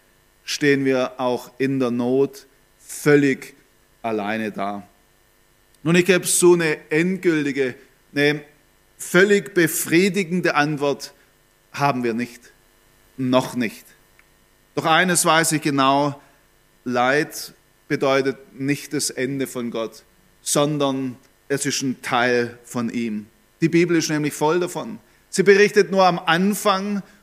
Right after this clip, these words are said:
und am Ende der Bibel vom Leben ohne Leid,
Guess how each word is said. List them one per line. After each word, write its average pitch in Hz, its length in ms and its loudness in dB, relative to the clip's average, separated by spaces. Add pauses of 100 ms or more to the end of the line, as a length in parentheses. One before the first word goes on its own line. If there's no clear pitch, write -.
und 160 160 0
am 156 200 0
Ende 180 640 4 (120)
der 156 140 6
Bibel 123 560 -2 (800)
vom 147 200 0
Leben 139 800 2 (340)
ohne 135 320 2
Leid, 117 340 0